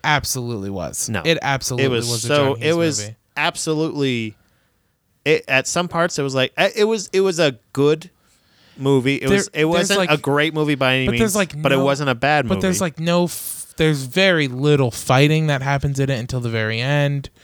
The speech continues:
Speaker 2: Yeah.
Speaker 1: Um, you're mostly following a teenage kid.
Speaker 2: I did like how many times he, like, failed.
Speaker 1: Yeah.
Speaker 2: Like, there was a
Speaker 1: But,
Speaker 2: lot of
Speaker 1: and
Speaker 2: times
Speaker 1: that's
Speaker 2: where
Speaker 1: what
Speaker 2: he
Speaker 1: I'm saying,
Speaker 2: just
Speaker 1: like,
Speaker 2: didn't do
Speaker 1: it reminds me kind of,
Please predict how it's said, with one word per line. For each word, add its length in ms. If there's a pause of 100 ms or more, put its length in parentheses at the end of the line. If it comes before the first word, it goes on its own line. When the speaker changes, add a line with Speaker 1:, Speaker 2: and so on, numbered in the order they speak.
(140)
Speaker 2:
Yeah. 580
Speaker 1:
Um, 240 (420)
you're 260
mostly 400
following 640 (140)
a 140
teenage 800 (440)
kid. 240
Speaker 2:
I 80
did 180
like 180
how 120
many 180
times 260
he, 100
like, 160
failed. 880 (100)
Speaker 1:
Yeah. 360
Speaker 2:
Like, 120
there 140
was 140
a 40
Speaker 1:
But, 60
Speaker 2:
lot 140
of 80
Speaker 1:
and 60
Speaker 2:
times 60
Speaker 1:
that's 100
Speaker 2:
where 80
Speaker 1:
what 20
Speaker 2:
he 40
Speaker 1:
I'm 40
saying, 100
Speaker 2:
just 80
Speaker 1:
like, 120
Speaker 2:
didn't 260
do 200
Speaker 1:
it 100
reminds 420
me 80
kind 240
of, 200